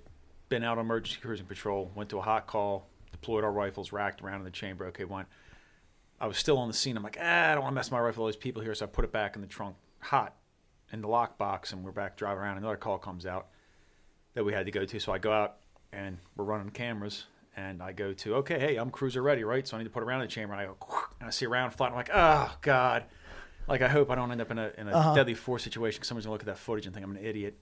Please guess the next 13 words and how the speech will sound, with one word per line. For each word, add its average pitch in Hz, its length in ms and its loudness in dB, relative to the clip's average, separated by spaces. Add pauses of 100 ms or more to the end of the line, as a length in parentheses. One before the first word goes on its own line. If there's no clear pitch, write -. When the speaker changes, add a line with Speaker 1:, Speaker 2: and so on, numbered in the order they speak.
(120)
Speaker 2:
Yeah. 120 260 0
Speaker 1:
So 117 120 -2
after 110 220 2
that, 107 220 4
I, 104 180 0
we 120 160 -4 (160)
went 110 180 -4
back 104 240 -2
as - 60 -14
a 90 60 -14
team, 101 340 -6
and 98 160 -8
we, 101 160 -6